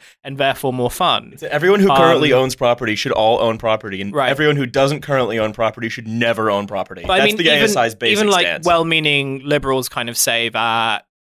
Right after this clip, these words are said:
Speaker 1: you know, "Oh, ownership isn't important," because, like, look at, like, mainland Europe where lots of people rent and they have, like, rent controls and security, and that's good. Um, what I'm interested in is that, like,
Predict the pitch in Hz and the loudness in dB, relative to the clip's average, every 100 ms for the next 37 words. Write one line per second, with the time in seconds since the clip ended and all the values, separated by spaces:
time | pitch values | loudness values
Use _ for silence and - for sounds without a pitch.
0 | _ 156 131 151 135 151 151 156 - 139 | _ -8 -4 0 0 2 0 0 -4 -4
1 | 131 127 120 127 120 - 123 123 131 123 | -4 -4 -6 -6 -8 -10 -8 -6 -6 -4
2 | 123 113 117 - _ - 127 135 127 120 | -2 -2 -2 -6 _ -12 -10 -6 -6 -4
3 | 117 120 135 120 - 120 120 - 123 113 | -8 -4 -2 -4 -6 -10 -8 -10 -14 -10
4 | 113 143 131 117 120 120 113 110 135 - | -4 -2 -2 -4 -4 -4 -6 -6 -6 -8
5 | 123 113 107 110 107 - 127 120 - 107 | -16 -10 -10 -10 -12 -6 -2 -2 -4 -10
6 | 110 - - 170 110 - _ _ _ _ | -10 -14 -6 -4 -4 -8 _ _ _ _
7 | - 147 143 139 135 131 123 160 165 185 | -4 2 4 2 0 -6 -6 -2 0 2
8 | 185 175 - 139 135 123 127 120 123 117 | 0 -2 -6 -4 -4 -2 -2 -2 0 0
9 | 117 110 _ | -2 -6 _